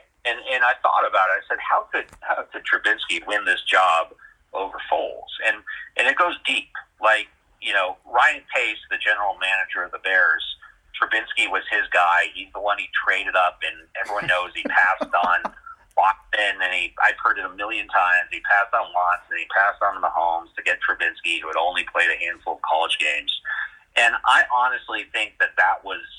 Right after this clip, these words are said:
Speaker 1: Ryan Pace's call to give Trubisky one more, one more chance.
Speaker 2: Right.
Speaker 1: So if Trubisky's not the guy and, and they gotta get rid of him, that means Ryan Pace is out of there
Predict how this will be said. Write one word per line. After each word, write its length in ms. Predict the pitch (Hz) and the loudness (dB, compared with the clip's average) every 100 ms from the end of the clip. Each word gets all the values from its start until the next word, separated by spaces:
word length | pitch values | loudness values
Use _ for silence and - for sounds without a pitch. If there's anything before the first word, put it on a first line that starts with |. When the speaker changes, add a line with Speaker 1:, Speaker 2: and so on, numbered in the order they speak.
| - | -10
Speaker 1:
Ryan 320 | 104 95 98 98 | 0 0 0 -4
Pace's 380 | 104 98 - 90 - | -6 -6 -6 -10 -2
call 460 | 95 87 80 71 - - _ - | 2 2 0 -4 -10 -20 _ -10
to 80 | - | -4
give 160 | - - | -4 -4
Trubisky 560 | - - - - - 82 | -4 -2 -2 -2 -6 -4
one 220 | 80 87 | -2 -2
more, 380 | 85 85 78 78 _ | 0 0 0 -4 _
one 240 | 95 92 | -6 -6
more 320 | 87 85 78 - _ - | -2 0 0 -2 _ -8
chance. 400 | - 82 60 - - 110 | -4 -4 -4 -12 -4 0
Speaker 2:
Right. 240 | 90 - _ - | 0 0 _ -2
Speaker 1:
So 160 | 117 113 | 0 0
if 80 | 117 - | -4 -2
Trubisky's 580 | 123 - - - - - | -4 -4 -10 -6 -6 2
not 240 | 107 110 - | 4 4 0
the 80 | |
guy 300 | - 98 92 92 87 | 0 4 4 2 0
and, 80 | 90 _ | -6 _
and 140 | 87 | -10
they 100 | 95 98 | -8 0
gotta 240 | 98 101 | 0 2
get 160 | 92 90 | -4 0
rid 140 | - | 0
of 80 | 98 - | 0 0
him, 160 | - - - _ _ _ | 0 0 -6 _ _ _
that 180 | - - | 2 2
means 220 | 113 110 92 | 0 -10 0
Ryan 240 | 92 92 92 | 2 2 0
Pace 240 | - 95 82 76 | -4 -4 -4 -4
is 80 | |
out 240 | 73 76 76 | 2 2 2
of 80 | 73 | 0
there 180 | - | 0